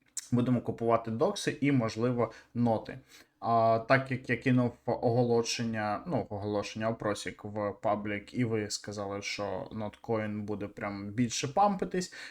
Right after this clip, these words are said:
вирішив, е, ті кошти, які сьогодні заробили, з-, ну, не тільки сьогодні, за проміжуток між випусками, розподілити на ноткоін на біржі Вайтбіту.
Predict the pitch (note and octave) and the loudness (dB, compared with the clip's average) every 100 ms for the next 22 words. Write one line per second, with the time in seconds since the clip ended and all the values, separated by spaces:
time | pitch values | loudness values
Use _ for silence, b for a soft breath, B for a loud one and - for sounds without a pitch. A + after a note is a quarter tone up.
0 | B B2 D#3 E3 D#3+ D#3+ D3+ C3 B2 B2+ | B 4 6 6 4 4 4 6 4 4
1 | C3+ C3 C3 B2 - A2+ A2 A#2+ A2 - | 2 2 4 2 2 -4 -2 -2 -2 -2
2 | G#2+ G#2+ G#2 G2+ G2 - A2 G2+ G#2+ A#2+ | -4 -2 -2 -4 -6 -6 -8 -4 0 4
3 | B2+ A2+ A2 G2+ F#2+ F2 - _ - F#2+ | 4 4 2 2 -2 -2 -8 _ -16 -10
4 | G#2 - F#3 C#3+ G#2 A2 - G3+ - A2+ | -10 -6 -2 0 0 -2 0 -2 2 0
5 | - G#2 F#2 F#2+ G#2+ A2 - _ _ _ | 0 -2 -4 -2 2 2 0 _ _ _
6 | - C3 B2 C3 B2+ G#2+ F#2+ - - G#2 | -2 6 10 10 8 4 -2 -12 -8 -6
7 | - - - _ A#2 D#3 F3+ F3 - C#3 | -6 -10 -16 _ -2 -2 0 -6 -2 0
8 | C3+ C3 B B B B B B _ _ | 0 -4 B B B B B B _ _
9 | A#2 C3 C3 - A#2 A#2 C3 D3 B2+ A2 | 4 4 4 2 6 6 6 4 2 4
10 | A2+ B2 - - A#2 A#2 - - A#2+ G#2+ | 4 4 -2 0 2 2 0 6 8 8
11 | G2 G2 _ _ _ A2+ G#2 G#2 G#2 G2+ | 6 -4 _ _ _ -4 -2 0 -2 -2
12 | G#2 A2+ A2+ A2+ D3 G3+ G3 F#3 | -2 2 2 0 0 0 -2 -4